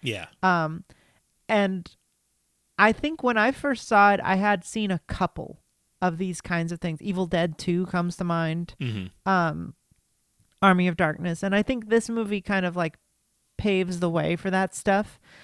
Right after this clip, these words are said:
Speaker 2: And when I saw it, I think I kinda had a similar reaction where it was like, this movie is pretty cool towards the end,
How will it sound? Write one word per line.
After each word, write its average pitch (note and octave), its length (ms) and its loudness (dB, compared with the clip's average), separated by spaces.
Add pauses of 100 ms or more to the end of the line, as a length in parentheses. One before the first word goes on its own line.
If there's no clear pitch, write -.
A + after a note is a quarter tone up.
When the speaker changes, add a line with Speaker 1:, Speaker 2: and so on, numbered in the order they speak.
(380)
Speaker 2:
And F3+ 420 0
when G#3+ 120 6
I B3+ 140 8
saw G#3+ 400 8
it, F3+ 140 2 (480)
I G#3 100 6
think E4 260 -2
I F#4 80 6
kinda G#3 380 2
had F#3 440 4 (220)
a G3 100 6
similar F3+ 440 2
reaction E3+ 600 -2 (460)
where F#3+ 140 8
it E3+ 60 6
was F3+ 180 0
like, F3+ 320 2 (1040)
this A3+ 180 4
movie C#4 300 2
is A#3 140 0
pretty A3 500 2
cool G3 340 2
towards E3 380 0
the E3+ 160 -2
end, D#3 420 -6